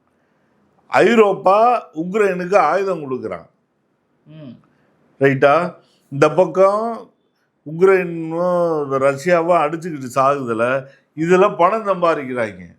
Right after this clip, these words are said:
Speaker 1: ரெண்டு பக்கம் பணம் சம்பாதிக்கிற அளவுக்கு, அஹ், குஜராத்தி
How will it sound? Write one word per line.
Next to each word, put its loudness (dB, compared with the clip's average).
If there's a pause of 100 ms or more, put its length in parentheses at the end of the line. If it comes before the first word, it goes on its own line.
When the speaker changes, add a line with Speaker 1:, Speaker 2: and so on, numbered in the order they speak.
(800)
Speaker 1:
ரெண்டு 2
பக்கம் 0
பணம் 0
சம்பாதிக்கிற -4
அளவுக்கு, -2 (1120)
அஹ், 0
குஜராத்தி 2